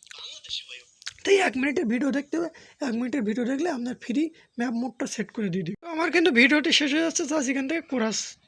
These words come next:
আমি কোরাসে করে দিলাম। দেওয়ার পর একটু ওয়েট করতে হবে। ওয়েট করার পর এখানে পার্সেন্টেজ উঠবে, একশো পার্সেন্ট হয়ে গেলে আপনার ম্যাপ মোডটি এখানে জয়েন হয়ে যাবে, এখানে জয়েন হয়ে যাবে, এখানে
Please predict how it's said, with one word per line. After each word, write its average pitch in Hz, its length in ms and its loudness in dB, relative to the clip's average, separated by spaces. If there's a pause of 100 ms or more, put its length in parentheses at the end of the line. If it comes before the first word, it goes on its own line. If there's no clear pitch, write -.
(1800)
আমি 294 260 -6
কোরাসে 247 480 0
করে 208 100 -2
দিলাম। 214 300 -6
দেওয়ার 277 200 2
পর 311 180 2
একটু 320 160 0 (100)
ওয়েট 285 180 4
করতে - 280 -2
হবে। 349 160 0 (360)
ওয়েট 269 220 2
করার 339 200 -2
পর 320 220 0
এখানে 311 220 8
পার্সেন্টেজ 294 640 -2
উঠবে, 349 280 -4
একশো 302 300 -2
পার্সেন্ট 311 440 -4
হয়ে 269 260 -2
গেলে 349 220 0 (360)
আপনার 269 220 -2
ম্যাপ 262 320 0
মোডটি 294 460 -2
এখানে 320 420 -2 (100)
জয়েন 254 220 0
হয়ে 247 160 2
যাবে, 214 220 0
এখানে 277 240 -6
জয়েন 247 280 -4
হয়ে 214 160 0
যাবে, - 360 -8 (400)
এখানে 285 300 -6